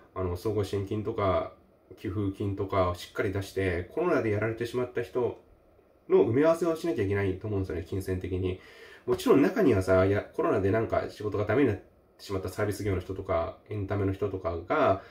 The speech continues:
まあ、頭を使って、知恵を使って違うね、その業種に飛び込んで、立て直したりとか、なんか自分個人の時代っていうぐらいだから、なんかネットかなんかでお金儲けとか、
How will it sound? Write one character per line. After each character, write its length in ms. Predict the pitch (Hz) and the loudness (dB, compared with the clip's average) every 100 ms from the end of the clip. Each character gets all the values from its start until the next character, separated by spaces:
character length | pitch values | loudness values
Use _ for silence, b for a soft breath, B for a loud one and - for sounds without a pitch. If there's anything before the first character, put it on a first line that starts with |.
| B B - | B B -6
ま 100 | 101 | 0
あ、 120 | 92 | 0
頭 240 | - 120 107 | 0 0 0
を 80 | |
使 180 | 92 - | -2 -4
っ 60 | 92 | -4
て、 180 | - 95 | -4 -6
知 140 | 120 | 0
恵 40 | |
を 80 | 101 | 0
使 140 | 90 90 | 0 -6
っ 60 | |
て 120 | - | -6
違 160 | 92 110 107 | -6 -2 0
う 200 | 104 95 - | 2 0 -2
ね、 180 | 120 190 | 0 0
そ 120 | - | 0
の 160 | 101 95 - - | 0 0 -4 -12
業 200 | 113 104 | -4 -4
種 160 | 107 | -2
に 60 | 98 | -4
飛 120 | 110 | -4
び 60 | 123 | 0
込 140 | 180 | 2
ん 60 | 143 | 4
で、 460 | 139 110 95 90 - - _ - | 2 2 0 -4 -14 -20 _ -18
立 120 | 107 | -6
て 60 | 113 | -2
直 140 | 110 | -2
し 60 | - | 0
た 80 | |
り 80 | 95 | -2
と 80 | 90 | -2
か、 340 | - 95 87 - B B B B - | 2 4 4 -4 B B B B -8
な 100 | 104 | -6
ん 60 | |
か 140 | 90 85 | -4 -4
自 140 | 95 | -4
分 180 | 95 101 | -2 -4
個 160 | 95 110 | -2 -2
人 160 | 101 95 | 2 2
の 60 | |
時 100 | 92 | 2
代 100 | 92 | 0
っ 20 | 92 | 0
て 100 | 95 | -2
い 20 | |
う 20 | |
ぐ 60 | 95 | 0
ら 80 | |
い 20 | 95 | 0
だ 80 | |
か 80 | 90 | 0
ら、 200 | 80 - - - - | -2 -2 -8 -20 -6
な 120 | 98 | -4
ん 60 | 95 | -2
か 240 | 95 - - | 0 -2 -2
ネ 100 | 92 | -4
ッ 80 | |
ト 100 | - | -4
か 80 | 92 | -2
な 80 | 98 | -2
ん 60 | 92 | 0
か 80 | |
で 80 | 82 | -2
お 140 | 85 92 | -4 -4
金 180 | 98 | -2
儲 140 | 101 95 | 0 0
け 100 | 87 | -2
と 100 | - | -4
か、 260 | - - | -2 -4